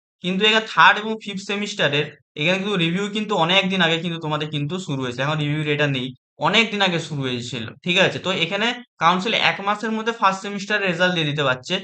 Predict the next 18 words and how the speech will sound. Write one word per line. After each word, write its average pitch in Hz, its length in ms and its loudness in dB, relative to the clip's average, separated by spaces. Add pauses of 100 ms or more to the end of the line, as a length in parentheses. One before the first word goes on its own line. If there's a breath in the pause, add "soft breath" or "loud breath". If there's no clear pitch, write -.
(100)
কিন্তু 170 220 -6
থার্ড 180 260 6
এবং - 160 -2
ফিফথ 202 200 -6
সেমিস্টার 208 340 -4
এক 175 160 4
মাসের 180 220 -4
মধ্যে 175 180 -2
রেজাল্ট 147 300 2
দিতে 127 140 -6
পারে 120 140 0
না। 120 60 -4
তো 170 80 -4
এটা 180 160 -2
কি 185 200 -12
ধরনের 190 440 -2 (100)
দ্বিচারিতা 170 500 0
হচ্ছে, 160 300 -4